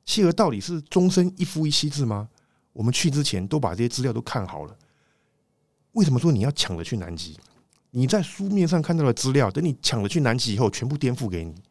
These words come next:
我可以告诉你，企鹅不是终身一夫一妻的。我可以告诉你，不是所有企鹅都用脚孵蛋的，也有用肚子孵蛋的。我可以告诉你，很多的企鹅会去孵到孵错、孵别人的蛋。这些东西你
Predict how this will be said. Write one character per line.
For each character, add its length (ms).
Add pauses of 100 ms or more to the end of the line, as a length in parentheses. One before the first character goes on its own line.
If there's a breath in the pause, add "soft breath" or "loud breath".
(420)
我 100
可 80
以 40
告 160
诉 100
你， 100
企 200
鹅 60
不 100
是 120
终 180
身 160
一 60
夫 180
一 80
妻 240
的。 100 (400 soft breath)
我 80
可 80
以 40
告 160
诉 120
你， 160
不 120
是 80
所 180
有 80
企 200
鹅 60
都 80
用 120
脚 140
孵 200
蛋 160
的， 100
也 100
有 80
用 100
肚 160
子 60
孵 140
蛋 260
的。 80 (480)
我 80
可 80
以 40
告 120
诉 140
你， 160 (320)
很 160
多 120
的 80
企 300
鹅 180 (180)
会 120
去 100
孵 300
到 160
孵 300
错、 260
孵 220
别 120
人 100
的 80
蛋。 220 (960)
这 120
些 40
东 140
西 100
你 220